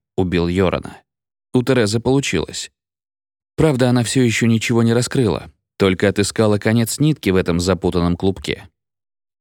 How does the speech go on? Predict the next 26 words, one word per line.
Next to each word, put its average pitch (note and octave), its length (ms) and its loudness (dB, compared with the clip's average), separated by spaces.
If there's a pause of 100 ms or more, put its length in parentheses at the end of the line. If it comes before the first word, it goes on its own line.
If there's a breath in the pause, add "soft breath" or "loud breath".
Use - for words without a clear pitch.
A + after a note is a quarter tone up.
(120)
Мартин G#2+ 440 2
заполз G2+ 520 0
на F#2 100 0
кровать F#2 380 -2
и A2 40 -2
свернулся F#2+ 540 -2
комочком. E2 640 -4 (380)
Стал F3 280 0
жаловаться, A2+ 480 0
что F#2+ 180 -2
болит G#2 280 0
живот, F2 560 -4 (360)
прислонился G#2 680 0
к - 80 -6
Терезе, G2 460 0
будто G2+ 340 -4
в G#2 100 -6
поисках F#2+ 480 -2
опоры. D#2 520 -6 (760)
Она E3 200 4
больше C#3 300 0
не A#2+ 140 2
видела A#2+ 300 2
ни A#2+ 120 2
его G#2 240 2
зрачков, F2 680 -2